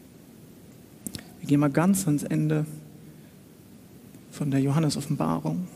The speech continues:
Oder es ist nicht ganz das Ende. Offenbarung einundzwanzig, drei, Vers vier. Ja, eine, Offenbarung einundzwanzig, die Verse drei und vier.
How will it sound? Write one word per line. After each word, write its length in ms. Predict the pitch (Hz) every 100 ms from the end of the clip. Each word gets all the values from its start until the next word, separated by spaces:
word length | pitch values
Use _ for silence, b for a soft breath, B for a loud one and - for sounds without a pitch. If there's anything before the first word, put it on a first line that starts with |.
| -
Oder 120 | 143 135
es 120 | -
ist 140 | -
nicht 120 | 160
ganz 180 | 165 160
das 120 | 151
Ende. 360 | - 151 151 151 - B B B B -
Offenbarung 520 | - 147 156 156 151
einundzwanzig, 760 | - 156 156 - 156 151 147 -
drei, 240 | - 147
Vers 280 | 143 139 -
vier. 300 | - 190 135 - - - - - B B B B B B B - - - - - - - - -
Ja, 140 | 151
eine, 240 | 156 156 - - -
Offenbarung 460 | 165 160 165 160 156
einundzwanzig, 560 | 156 147 170 160 151
die 100 | -
Verse 240 | - 139 143
drei 240 | - 131
und 100 | 147
vier. 300 | - 131